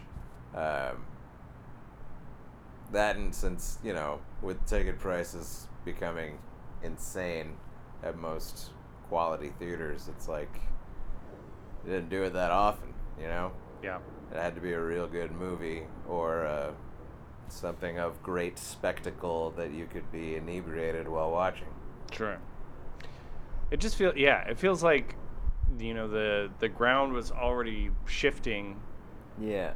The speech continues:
Speaker 2: prior to all this. You know, we, we were already, Netflix has already got its hooks in deep and
Speaker 1: Yeah. Yeah.
Speaker 2: And
Speaker 1: Well,
Speaker 2: that
Speaker 1: it, it seems like there's a, a, a revolution in the series, you know?
Speaker 2: Yeah.
Speaker 1: Uh, which I,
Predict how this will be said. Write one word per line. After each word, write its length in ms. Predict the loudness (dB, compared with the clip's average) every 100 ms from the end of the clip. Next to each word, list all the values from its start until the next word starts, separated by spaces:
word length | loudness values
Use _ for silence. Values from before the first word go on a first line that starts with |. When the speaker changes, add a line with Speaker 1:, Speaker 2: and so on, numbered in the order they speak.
| -2
Speaker 2:
prior 560 | 0 6 8 8 6 0
to 140 | -2
all 200 | 0 0
this. 500 | 0 -4 -4 -6 -10 -8
You 200 | -6 -4
know, 80 |
we, 220 | -4 -6 -6
we 200 | -6 -2
were 180 | 6
already, 460 | 8 8 6 4 -2
Netflix 560 | 0 2 4 4 4 2
has 160 | 4
already 300 | 6 6 4
got 200 | 4 4
its 140 | 4 4
hooks 240 | 8 10
in 160 | 10 8
deep 360 | 6 6 4
and 260 | 2 0 0 2 6
Speaker 1:
Yeah. 440 | 8 8 8 10 8 8 8 8 6 8 10 10 8 4 6
Yeah. 460 | 8 8 6 6 6 8
Speaker 2:
And 140 | 10 12
Speaker 1:
Well, 80 |
Speaker 2:
that 120 | 10 10
Speaker 1:
it, 120 | 8
it 80 | 8
seems 280 | 4 0 4
like 160 | 6 8
there's 200 | 6 8
a, 180 | 8 8 8
a, 40 |
a 300 | 8 8 8 8 8 6 2
revolution 720 | 6 8 8 8 6 6 4
in 160 | 4
the 100 | 8
series, 840 | 6 6 4 4 6 6 6 4 6 4 4
you 80 |
know? 240 | 4 6 8
Speaker 2:
Yeah. 280 | 10 10 10 10 10 10 10 8
Speaker 1:
Uh, 540 | 8 8 8 8 8 8
which 180 | 8 6
I, 160 | 4